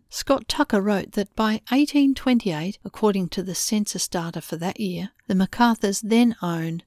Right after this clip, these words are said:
seventeen thousand hectares, that's about forty-three thousand acres,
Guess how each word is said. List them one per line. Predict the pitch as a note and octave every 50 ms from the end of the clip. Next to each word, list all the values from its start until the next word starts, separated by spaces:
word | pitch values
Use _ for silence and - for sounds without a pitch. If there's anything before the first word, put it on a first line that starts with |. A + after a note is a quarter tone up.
| _ _
seventeen | - - - - D4+ C#4+ C4 A#3 - - F3 E3 D#3+ D#3
thousand | - - F3 D#3+ D#3 D#3 - D3 C#3+
hectares, | - - G#3 - _ - G#3 G#3 G#3+ G#3+ - -
that's | - F3+ - -
about | E3+ E3 D3 - - _
forty-three | - - - F#3 F#3 F3+ F3 - - F#3 E3+ E3+
thousand | - - - - E3 E3 E3+ E3+ E3 - - - - - - -
acres, | F#3 G3+ - - A#3+ A#3 - -